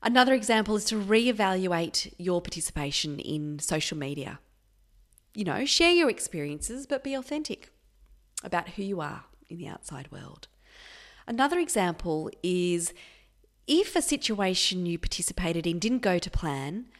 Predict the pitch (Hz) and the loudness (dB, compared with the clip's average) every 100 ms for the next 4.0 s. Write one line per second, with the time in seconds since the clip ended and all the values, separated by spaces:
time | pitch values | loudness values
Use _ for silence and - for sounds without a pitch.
0 | _ - 180 - - 233 - - 247 - | _ -8 -4 0 2 2 2 2 0 0
1 | 190 175 175 - 175 151 156 147 143 151 | 0 0 -2 -6 -8 -8 -6 -6 -4 -6
2 | - 139 226 - _ - 233 - 254 254 | -6 -6 -8 -10 _ -14 -12 -6 -6 -4
3 | 247 - 226 214 202 196 220 202 147 | -4 -4 -6 -8 -6 -4 -4 -4 -8